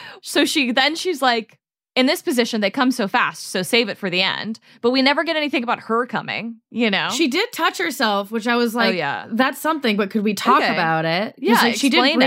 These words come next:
Speaker 2: briefly, like, touch her clit, like, in Missionary. And I was
Speaker 1: Yeah.
Speaker 2: like, "Yeah, tell us
Speaker 1: Tell us what
Speaker 2: about
Speaker 1: you're doing
Speaker 2: that,"
Speaker 1: there.
Speaker 2: you
Speaker 1: Yeah.
Speaker 2: know? Like,
Speaker 1: You
Speaker 2: that it's
Speaker 1: know?
Speaker 2: okay to touch yourself, too, especially if it's supposed to
Speaker 1: Right.
Speaker 2: be, like,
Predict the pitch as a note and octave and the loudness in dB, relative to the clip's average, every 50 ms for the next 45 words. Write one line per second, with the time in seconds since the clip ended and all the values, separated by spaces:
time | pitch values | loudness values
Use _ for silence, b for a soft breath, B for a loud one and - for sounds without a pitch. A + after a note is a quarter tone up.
0 | C4 C#4 - - D4 D4 C4+ C4 A#3+ A#3 - G#3+ A3+ A3+ - A3+ A3+ G3+ - A#3+ | 4 2 0 0 0 0 2 2 0 0 -2 -2 -4 -4 -4 -4 -8 -6 -2 0
1 | A3+ G#3 F#3+ - - _ _ _ - G#3+ G3+ F#3+ - A3 A3+ A3 A3 A3 A3 - | 0 0 0 -4 -10 _ _ _ 0 0 0 0 2 4 4 6 6 4 2 0
2 | A#3+ G3 F#3 E3+ E3 E3 E3 E3 E3 E3 - F#3 F#3+ F#3 F#3 A3+ A#3 G#3+ F3+ - | -2 0 0 0 2 0 0 0 -2 -4 -4 -4 -4 -2 0 2 2 2 2 2
3 | G#3 G#3+ G#3 - E4 E4+ E4 - - B3 D4+ D#4 E4 F4 - - A#3+ A3+ G#3+ A#3 | 0 -2 -2 -2 -4 -4 -4 -4 -6 -6 -6 -6 -6 -6 -4 -2 -2 0 2 2
4 | A#3 B3 A3 G#3 C4 A#3 B3 B3 G3+ B3+ C#4 - D4 B3 G#3 F3 E3+ D#3 D#3+ D#3 | 0 0 2 2 2 2 2 2 2 2 2 2 2 0 0 -2 -2 -2 0 0
5 | D#3 D#3 C#3+ - - A3+ A3+ A3+ G3 F#3+ F#3 F3+ F#3 F#3 F#3+ G#3 A3+ A3 G3+ F#3 | 0 -2 -2 -2 0 0 2 2 2 2 0 0 0 0 -2 -2 -2 0 0 0
6 | A3+ A3+ G#3+ G3+ G#3+ A3 A3+ A3+ F#3 G#3+ A#3+ A3+ A3 A3 A#3 A3 G#3 G#3 G#3 - | 0 0 0 0 0 0 0 0 0 0 0 0 0 2 2 2 2 0 0 -2
7 | A#3 B3 A3+ A3 F#3+ F3 - G3 F3+ - - F3 E3 - - - C4+ B3 F#3+ E3+ | -4 -2 -2 -2 -4 -4 -6 -8 -8 -6 -4 -6 -6 -6 -6 -6 -4 -2 -2 -2
8 | E3 - F#3+ F#3+ F#3+ - F#3+ F3+ F#3 F#3 E3+ - F3 F#3 F3+ F#3 C#3+ A2+ E3+ E3+ | -2 -2 -4 -4 -4 -4 -8 -8 -8 -8 -10 -8 -8 -8 -6 -6 -6 -6 -6 -6
9 | E3 D#3+ D#3+ - _ | -6 -8 -10 -12 _